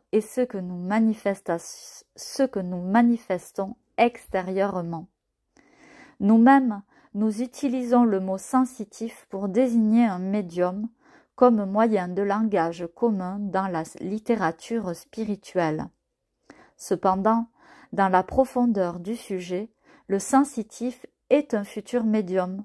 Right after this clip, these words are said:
dont les capacités sont déterminées par son évolution. Le charbon est un futur diamant, comme l'homme est un futur ange. Nous ne voulons rabaisser qui que ce soit face à ses devoirs sur la terre,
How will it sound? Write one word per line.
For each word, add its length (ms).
dont 200
les 160
capacités 720
sont 220
déterminées 760
par 260
son 280
évolution. 720
Le 220
charbon 560
est 180
un 100
futur 520
diamant, 500
comme 300
l'homme 340
est 160
un 100
futur 500
ange. 360
Nous 180
ne 140
voulons 420
rabaisser 720
qui 220
que 140
ce 180
soit 260
face 300
à 80
ses 180
devoirs 460
sur 180
la 160
terre, 420